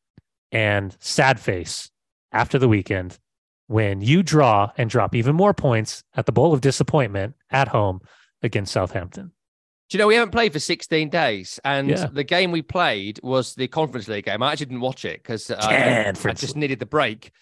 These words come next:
Speaker 2: 'cause I went to Aston Villa the weekend before, and I was like, "You know what?
Speaker 1: Yeah.
Speaker 2: I can't watch this complete
Speaker 1: No.
Speaker 2: schlock anymore." I hate to see football that is just played so gutlessly and spinelessly, and they just,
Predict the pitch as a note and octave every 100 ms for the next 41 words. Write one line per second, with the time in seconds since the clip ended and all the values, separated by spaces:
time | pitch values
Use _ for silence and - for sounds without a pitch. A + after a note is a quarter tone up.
0 | _ - C#3 D3+ C#3 D3 B2+ - B2+ D3
1 | C3+ A2 B2 - B2 A2+ D3 A#2+ A2 A2
2 | A#2 B2 C#3 A#2+ A2 - B2 A2+ B2 G#2
3 | F#2+ A2 F#2 A#2+ - - A#2 A#2+ - A2
4 | F#2+ F#2 E2+ E2+ _ _ - G#2 - D#3+
5 | D3+ C3 B2+ A2 - A2 G2+ F#2 G2 G2+
6 | - G#2+ - B2 A2 - A2 G#2+ - -
7 | - G#2 G2+ F2+ E2+ - - - A#2 A#2+
8 | F#2+ - F#2 F2 F#2+ - - F#3+